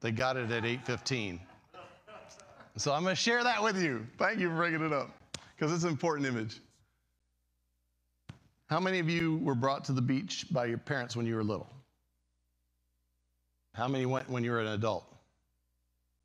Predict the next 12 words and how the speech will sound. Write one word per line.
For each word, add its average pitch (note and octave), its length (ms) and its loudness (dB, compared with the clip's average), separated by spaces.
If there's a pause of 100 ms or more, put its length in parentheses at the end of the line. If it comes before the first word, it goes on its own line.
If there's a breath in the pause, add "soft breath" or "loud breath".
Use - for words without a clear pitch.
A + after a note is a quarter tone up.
(600)
First A#2+ 260 -2
time. E2 260 -4
I F#2+ 40 -6
mean, G2+ 140 -2
first B2 260 -4
time E2 220 -4
to - 100 -16
the F2 80 -10
beach. - 320 -14 (460)
Yeah. G#2+ 80 -14 (560)
All C3 80 0
right. B2 120 -4